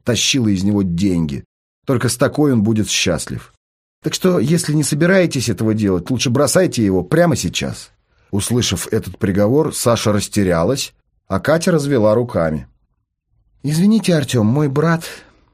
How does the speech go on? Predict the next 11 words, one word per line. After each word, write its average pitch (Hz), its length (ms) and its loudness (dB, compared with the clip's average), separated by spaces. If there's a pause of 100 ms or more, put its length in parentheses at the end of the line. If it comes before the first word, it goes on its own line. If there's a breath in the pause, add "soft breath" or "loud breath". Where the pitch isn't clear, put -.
(120)
но 165 120 2
я 185 140 4
сама 170 420 2
иногда 104 380 2
от 120 140 -2
него 101 360 0 (260 loud breath)
офигеваю». 87 720 -2 (920)
Тут 190 200 2
вернулся 135 420 2
весёлый 113 360 2
Денис 107 420 0